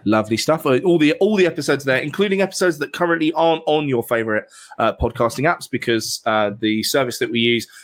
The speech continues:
means that, that some of the older episodes are missing. So if you wanna go back right to where it began, then you wanna go to, uh, to the website and start listening to it, uh, from there. Um, if you really liked what you heard,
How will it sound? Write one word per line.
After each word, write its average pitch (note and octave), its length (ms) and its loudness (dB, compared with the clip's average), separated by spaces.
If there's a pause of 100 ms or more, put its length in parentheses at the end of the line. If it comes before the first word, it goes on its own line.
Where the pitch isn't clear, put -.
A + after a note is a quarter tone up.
means B2 340 0
that, A#2+ 200 0
that G#2+ 60 -10
some C3 160 -2
of A#2+ 40 -6
the C#3 80 4
older E3+ 200 4
episodes C#3 360 -2
are C3+ 40 -2
missing. D3 260 -2
So - 80 -6
if A#2 100 -2
you F#3 80 2
wanna F#3+ 120 2
go F3 120 2
back - 360 -2 (180)
right G#3+ 200 0
to - 120 -6
where G#3+ 180 4
it G3+ 140 -2
began, G3 580 -2 (200)
then C3 180 0
you B2+ 100 2
wanna B2 160 0
go A#2+ 320 2 (240)
to, A#2 380 0
uh, A2 220 4 (100)
to - 160 -4
the A2+ 60 2
website G#2+ 440 0
and F#2+ 100 -8
start G#2 280 -4
listening G#2 360 -2
to G#2 160 -2
it, G2 160 -2 (320)
uh, G2+ 220 -2
from G#2+ 380 0
there. A#2 400 0 (300)
Um, C#3 220 0
if F#3 140 -2
you E3 140 -2
really C4+ 400 6
liked A#2 460 -2
what G#2+ 160 -2
you F#2+ 120 -4
heard, F#2+ 260 -2